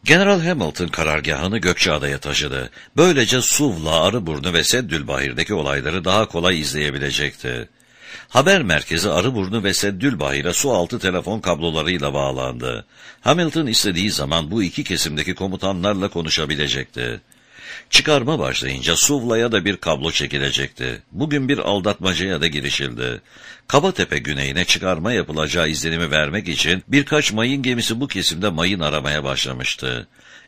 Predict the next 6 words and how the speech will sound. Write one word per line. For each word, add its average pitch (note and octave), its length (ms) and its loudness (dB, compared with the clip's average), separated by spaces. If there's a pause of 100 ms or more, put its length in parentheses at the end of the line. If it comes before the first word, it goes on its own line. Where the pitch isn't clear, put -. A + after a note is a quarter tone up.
İlk G#3 180 0
ateşte C#3 420 2
kaçtılar, C#2+ 640 0
aldatmaca E2+ 600 0
suya D2+ 340 -2
düştü. B1 520 -6